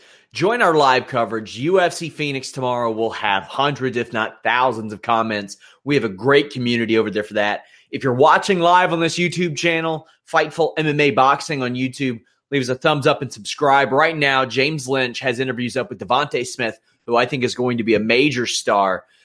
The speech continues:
Uh, Contender Series winner Grant Dawson, Alex Morono, Curtis Millender, another name to look for, Ricky Simone, who won at U F C two thirty-four,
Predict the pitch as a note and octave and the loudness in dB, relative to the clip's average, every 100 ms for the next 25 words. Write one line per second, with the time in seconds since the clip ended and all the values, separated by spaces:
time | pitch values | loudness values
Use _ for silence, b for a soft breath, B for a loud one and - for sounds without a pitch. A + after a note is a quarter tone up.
0 | b - G#2 G2+ G2+ A#2+ - C3 D3 C#3+ | b -2 2 2 0 -4 -8 -4 0 -2
1 | - D3 C3+ B2+ C3 G#2+ B2 C3 C#3 A#2+ | 0 0 2 0 0 2 2 2 2 2
2 | C3 C3+ C3 B2+ A#2 C3 C#3+ - C3 B2 | 4 2 0 -6 -2 -2 -2 -4 -4 -2
3 | B2+ B2+ B2 A#2+ b _ - F3 D#3+ C#3+ | -2 -2 -4 -4 b _ -2 0 0 0
4 | C#3 C#3+ C#3+ D3 C#3+ B2+ C3 C3 C3 A#2+ | 2 4 2 2 2 2 -2 0 -2 -2
5 | A#2+ B2 - C3 B2 A2+ b _ D3+ D3 | -4 -4 -6 -4 -4 -6 b _ -8 -6
6 | B2+ - A#2+ C#3 D3 D3 B2+ B2 B2+ C3+ | -6 -4 0 4 4 2 0 0 2 0
7 | B2+ C#3+ C#3 B2+ - B2+ - D3 C3 B2+ | 0 4 4 2 -2 -6 -4 -6 -2 -2
8 | A2 G2+ - E3+ D#3+ D3+ C#3+ | -2 -6 0 4 4 4 0